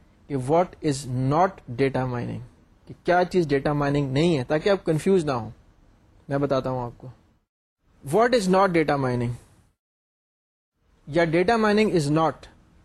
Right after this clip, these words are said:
Data mining is not data warehousing۔ ڈیٹا ویئر ہاؤسنگ میں کیوریز چلاتے ہیں آپ، بڑا کچھ کرتے ہیں۔ ڈیٹا مائننگ میں تو آپ کو پتہ ہی نہیں کہ آپ نے سوال کون سا پوچھنا ہے، تو کیوری کیسے لے کے آئیں گے؟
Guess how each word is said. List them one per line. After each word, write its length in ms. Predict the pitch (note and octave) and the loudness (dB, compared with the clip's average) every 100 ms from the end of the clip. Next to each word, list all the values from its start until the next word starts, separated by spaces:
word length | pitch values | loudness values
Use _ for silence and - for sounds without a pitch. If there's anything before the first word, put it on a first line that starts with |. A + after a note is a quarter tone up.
| - C3 | -8 0
Data 260 | G3 A#3 C4 G#3 | 2 4 2 2
mining 340 | F#3+ G3 G#3+ - G3+ | 2 2 2 0 0
is 320 | F#3 D#3+ E3 | 0 2 2
not 220 | F3 G#3+ G#3+ E3 D#3+ | 4 2 0 -2 0
data 280 | E3 F3 D3+ | 2 4 4
warehousing۔ 500 | D3 C#3+ B2+ A#2+ A#2 A#2 _ _ _ _ _ _ _ _ - | 2 2 -2 -4 -10 -12 _ _ _ _ _ _ _ _ -14
ڈیٹا 380 | B2+ D#3 G3 B3 | -2 2 4 4
ویئر 240 | G3+ G3+ | 4 4
ہاؤسنگ 520 | G3 E3+ E3+ G3 F#3 F3 | 6 4 4 2 2 -2
میں 180 | D#3 D#3+ D#3+ | 0 0 0
کیوریز 340 | F#3 F#3+ G3+ | 2 2 2
چلاتے 320 | F3+ F3 D3 E3 | 2 2 2 0
ہیں 120 | D#3+ | 0
آپ، 320 | C#3+ D3+ D3+ | 2 2 0
بڑا 260 | C#3+ D#3+ F3 | 0 0 2
کچھ 160 | F3+ - | -2 -2
کرتے 280 | D3 C#3 | -4 -2
ہیں۔ 200 | D#3 D3 C#3+ _ _ - - - | -4 -4 -6 _ _ -20 -20 -6
ڈیٹا 280 | C3+ D#3+ G3 | -2 2 2
مائننگ 320 | F#3 F#3 F#3+ | 2 2 2
میں 80 | F#3+ | 2
تو 120 | F#3 | 2
آپ 180 | E3 E3 | 2 0
کو 100 | D#3+ | -2
پتہ 240 | - D#3 | -2 0
ہی 120 | F#3 | 2
نہیں 200 | F#3 F3 D#3+ | 2 0 -2
کہ 60 | D#3+ | 0
آپ 180 | C#3+ D#3 | 0 0
نے 80 | |
سوال 360 | D3 D3 C#3 D#3+ | -2 0 2 2
کون 200 | D#3+ D3+ | 0 0
سا 120 | D3+ | -2
پوچھنا 400 | D3 C3+ - D3+ | -2 -4 -4 -4
ہے، 80 | C#3 - | -6 -8
تو 80 | C#3 | -8
کیوری 220 | - E3 | 0 0
کیسے 260 | F3 D3 C#3+ | 2 0 0
لے 140 | B2+ | -2
کے 160 | B2 C3 | -2 -8
آئیں 240 | B2+ | -12
گے؟ 40 | B2 | -14